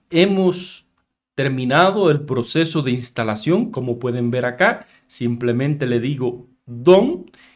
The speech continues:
y me va a reiniciar. Tenemos la versión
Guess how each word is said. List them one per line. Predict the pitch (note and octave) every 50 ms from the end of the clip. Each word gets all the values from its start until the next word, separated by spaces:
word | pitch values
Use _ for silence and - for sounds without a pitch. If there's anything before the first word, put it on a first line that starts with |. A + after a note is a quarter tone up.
| _ _ _
y | - E3+ G3 G#3+ G#3+ A3 G#3+ - -
me | - C3 B2+ B2+ B2+ B2 B2 A#2+ A#2 A#2 A#2 A#2 - - -
va | A2+ A#2 B2 C3 C#3
a | - - - A#2 A#2 A#2+ A2+
reiniciar. | - - E3+ F3 C#3+ B2+ A#2 G#2+ G#2 G#2+ D#3 D3+ D3+ - - - - _ _ _ _ _ _ _ _
Tenemos | - B2 C3 C#3+ E3 E3+ E3+ D3
la | C3 B2 A#2+
versión | A#2 A2+ G#2+ G#2+ - - D#3 E3+ E3+ E3+